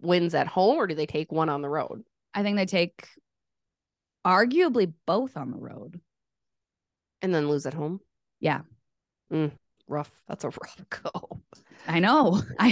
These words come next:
Speaker 2: hope I'm wrong, but I just
Speaker 1: Right. Okay, I like it. I think it's gonna go to seven games because I'm selfish and I want seven games. I'll, for the sake of being different, I'll say Minnesota can take it in seven. I think you,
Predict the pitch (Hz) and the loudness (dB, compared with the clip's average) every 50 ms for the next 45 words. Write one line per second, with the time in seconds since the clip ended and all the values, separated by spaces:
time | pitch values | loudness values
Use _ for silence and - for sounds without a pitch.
0 | - - 214 262 - - 226 190 180 160 143 147 156 175 240 269 - 175 170 175 | 4 4 2 2 4 2 2 2 2 2 0 0 0 0 0 -2 -2 0 0 0
1 | 175 180 175 185 208 202 185 170 165 165 - _ _ _ _ _ _ _ _ _ | 0 0 -2 -6 -10 -10 -12 -12 -14 -16 -18 _ _ _ _ _ _ _ _ _
2 | _ _ _ _ _ _ _ _ _ _ _ _ _ - - 349 - 480 440 440 | _ _ _ _ _ _ _ _ _ _ _ _ _ -2 -2 -2 0 0 -2 -2
3 | 440 _ - - 311 302 269 262 262 277 277 - _ _ _ _ _ _ _ _ | -4 _ -2 0 2 2 2 0 0 -2 -4 -4 _ _ _ _ _ _ _ _
4 | _ - 196 262 294 320 320 294 277 277 269 254 226 233 226 - - 196 185 180 | _ 0 2 2 4 2 2 0 0 0 0 2 2 2 2 2 2 2 4 2
5 | 170 160 165 151 151 170 202 - 175 175 - 180 175 165 160 - 185 160 160 - | 2 0 0 0 0 -2 -4 -6 -8 -8 -6 -4 -4 -4 -2 0 0 0 0 0
6 | 156 - - 156 147 151 156 123 - - 190 185 185 196 190 202 208 220 269 320 | -4 -6 -4 -4 -2 -2 -2 -2 -2 0 0 2 2 2 2 2 2 0 0 -2
7 | - - _ _ _ _ _ _ _ _ _ _ _ _ _ _ _ _ _ _ | -6 -10 _ _ _ _ _ _ _ _ _ _ _ _ _ _ _ _ _ _
8 | _ _ _ _ _ _ _ _ _ _ _ _ _ _ _ _ _ - 247 254 | _ _ _ _ _ _ _ _ _ _ _ _ _ _ _ _ _ 2 4 4
9 | 254 - - 233 - _ _ _ - 320 320 302 254 254 285 - - 254 233 220 | 4 4 0 -12 -18 _ _ _ 2 4 4 6 6 4 4 6 6 6 6 6
10 | 262 233 208 233 233 233 226 226 226 247 226 214 220 247 - 311 294 269 226 208 | 4 0 2 2 4 4 4 4 4 4 4 4 4 4 2 0 0 0 0 0
11 | 233 - 170 170 165 165 185 196 - 240 196 - 196 165 160 160 143 123 - - | 0 0 0 0 0 0 -2 -4 -6 -8 -6 -4 -4 -4 -2 -4 -6 -6 -6 -6
12 | - 165 135 127 113 123 147 220 233 - - 185 208 220 - 233 233 226 - 214 | -4 -2 -2 -2 -2 -2 -2 -2 -2 0 2 4 4 4 4 2 2 2 0 -2
13 | 214 208 196 175 - | -2 -2 -2 -4 -8